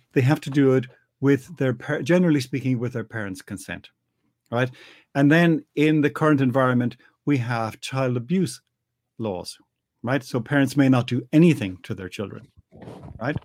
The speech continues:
You can't toast them over the fire, <laughs> okay? So, uh,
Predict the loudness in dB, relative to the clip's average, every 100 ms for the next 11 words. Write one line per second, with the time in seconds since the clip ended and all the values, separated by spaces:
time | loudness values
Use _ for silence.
0 | _ -12 -10 -10 -8 -2 -2 2 0 0
1 | -4 -2 -2 -2 -10 _ -4 -4 -6 -8
2 | -10 -14 -14 -14 0 4 4 2 -6 -20
3 | -20 _ -2 0